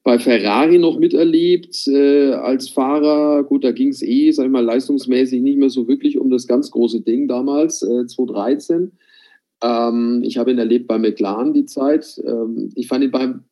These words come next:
also bei Ferrari war er, glaub ich, sehr schwierig. Also wenn ich jetzt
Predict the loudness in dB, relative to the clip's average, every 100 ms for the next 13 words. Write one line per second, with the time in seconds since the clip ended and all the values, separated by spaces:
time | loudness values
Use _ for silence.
0 | _ -6 -2 2 2 4 2 2 2 2
1 | 2 2 0 0 2 2 2 2 2 2
2 | 2 2 0 2 2 2 0 0 0 0
3 | 0 2 0 -2 -14 -18